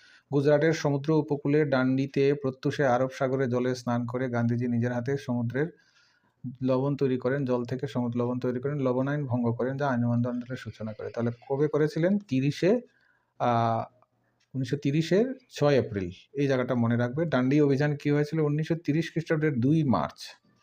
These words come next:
গান্ধীজি গুজরাটের সবরমতী আশ্রম থেকে ডান্ডি গ্রাম পর্যন্ত ঐতিহাসিক পদযাত্রা করেন,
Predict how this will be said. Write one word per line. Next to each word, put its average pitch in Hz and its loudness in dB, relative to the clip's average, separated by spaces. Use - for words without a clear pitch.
গান্ধীজি 151 2
গুজরাটের 143 2
সবরমতী 143 0
আশ্রম 135 0
থেকে 143 0
ডান্ডি 127 4
গ্রাম 123 2
পর্যন্ত 127 -2
ঐতিহাসিক 131 0
পদযাত্রা 123 -2
করেন, 160 0